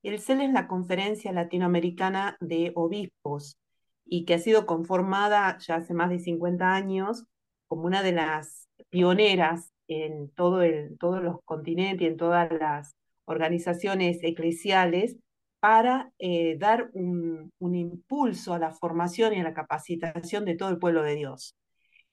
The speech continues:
Y bueno, acá lo, lo lindo, lo novedoso y lo entusiasmante, yo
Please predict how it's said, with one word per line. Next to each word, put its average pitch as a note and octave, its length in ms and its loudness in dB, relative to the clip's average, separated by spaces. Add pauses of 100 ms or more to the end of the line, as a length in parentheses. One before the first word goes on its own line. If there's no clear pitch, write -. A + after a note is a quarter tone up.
(120)
Y G#3+ 540 0
bueno, F#3 380 4
acá G3 300 4
lo, F#3 540 4
lo E3+ 340 -2
lindo, F#3+ 680 -2
lo E3+ 140 -2
novedoso F3 880 2
y E3 200 -2
lo D#3+ 400 -4
entusiasmante, F3 880 -2 (200)
yo F#3+ 140 -14